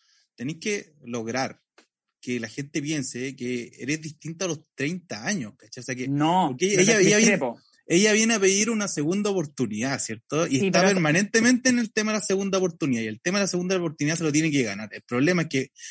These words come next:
Speaker 1: cuando tú me decís que lo que tiene para ganarse esa segunda oportunidad son los cancilleres, yo no sé a quién, eh, convocan los cancilleres,
Speaker 2: No,
Speaker 1: a quién
Speaker 2: a nadie,
Speaker 1: convencen
Speaker 2: po.
Speaker 1: los
Speaker 2: No, pues,
Speaker 1: cancilleres.
Speaker 2: el
Speaker 1: Entonces, entonces, a mí me, me pasa eso de que al final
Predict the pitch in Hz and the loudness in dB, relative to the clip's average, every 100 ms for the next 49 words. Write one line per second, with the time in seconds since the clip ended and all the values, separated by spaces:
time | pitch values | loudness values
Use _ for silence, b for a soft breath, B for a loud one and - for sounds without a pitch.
0 | B - 120 120 160 185 180 156 - 135 | B -4 -2 2 2 2 0 0 -2 -4
1 | - 113 - B B B 117 117 120 127 | -6 -8 -10 B B B -2 0 2 2
2 | 196 170 107 107 117 117 147 175 - 101 | 2 2 0 -2 -2 0 0 -2 -4 -6
3 | - 139 143 139 131 151 160 156 143 123 | -6 -4 -2 0 0 2 2 0 0 -2
4 | 110 120 104 _ B B - 160 165 160 | 0 -2 -6 _ B B -2 0 2 0
5 | 151 123 - 107 98 127 101 95 - _ | 0 0 -2 -2 0 0 0 -6 -14 _
6 | _ b b b - 120 160 139 151 156 | _ b b b -2 2 2 2 2 0
7 | 131 113 120 147 175 - _ _ - 117 | 0 -2 -2 -2 -4 -10 _ _ -10 -6
8 | 107 107 95 - 120 110 190 202 131 117 | -6 -6 -10 -6 -2 2 2 2 0 0
9 | - 117 - 110 104 107 - - - 247 | -4 -6 -6 -6 -6 -2 2 2 4 4
10 | 247 175 220 147 143 127 120 127 180 175 | 4 4 4 2 2 0 -2 0 0 0
11 | 170 127 127 160 170 - 147 165 - 135 | -4 -2 0 2 2 0 -2 -6 -4 -2
12 | 127 175 196 156 180 214 180 156 180 202 | 2 2 4 4 6 4 4 2 2 0
13 | 185 214 175 151 139 135 - 135 170 214 | 0 0 0 0 0 -2 -2 -2 -2 -2